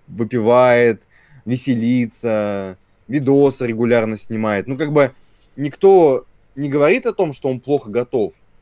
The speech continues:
Я говорю именно о настрое на поединок, да, потому что,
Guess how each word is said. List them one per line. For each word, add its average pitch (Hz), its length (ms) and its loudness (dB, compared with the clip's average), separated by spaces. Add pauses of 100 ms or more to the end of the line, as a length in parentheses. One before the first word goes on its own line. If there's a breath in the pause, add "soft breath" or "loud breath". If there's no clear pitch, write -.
(120)
Я 123 140 0
говорю 151 300 2
именно 156 380 -4
о 139 160 -4
настрое 131 680 -2 (120)
на 107 120 -10
поединок, 98 560 -6
да, 123 140 -2
потому 104 300 -8
что, 104 320 -2